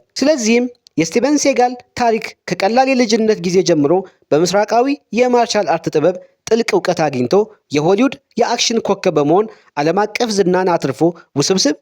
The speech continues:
የፍቅርና የቤተሰብ ህይወት እየመራ ያለ ሰው ነው። ውስብስብ የፍቅርና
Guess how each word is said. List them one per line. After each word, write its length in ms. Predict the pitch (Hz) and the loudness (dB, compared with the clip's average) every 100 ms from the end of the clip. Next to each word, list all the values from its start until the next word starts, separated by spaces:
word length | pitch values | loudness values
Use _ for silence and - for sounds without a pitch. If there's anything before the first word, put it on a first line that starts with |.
| _ | _
የፍቅርና 540 | 240 233 240 202 196 226 247 _ _ | -2 -2 0 0 2 0 -4 _ _
የቤተሰብ 440 | 147 185 220 240 226 | -2 0 0 0 2
ህይወት 240 | 220 196 | 2 0
እየመራ 400 | 160 160 151 151 202 - - | 0 2 2 0 -2 -4 0
ያለ 280 | 190 160 127 | 0 2 0
ሰው 180 | - 120 | 2 2
ነው። 140 | 127 107 _ | 0 -2 _
ውስብስብ 400 | 160 180 214 285 - - | -2 0 0 -2 -4 -2
የፍቅርና 540 | 247 254 254 196 180 | 0 0 0 2 2